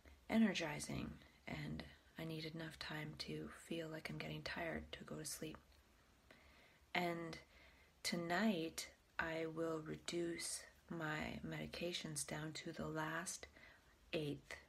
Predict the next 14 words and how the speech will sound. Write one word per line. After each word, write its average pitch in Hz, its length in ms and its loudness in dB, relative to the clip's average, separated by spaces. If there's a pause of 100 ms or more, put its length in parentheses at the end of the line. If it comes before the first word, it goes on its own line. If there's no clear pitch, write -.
(760)
So - 180 -2
I'll 165 40 4
be 165 100 2
on 160 140 0
seventy-five 180 600 0
milligrams 160 640 -4
of 143 160 -4
lithium 175 560 -4 (840)
and 160 340 0
six - 280 -2
point 175 280 -2
two 170 160 -2
five 170 400 0
milligrams 165 720 -2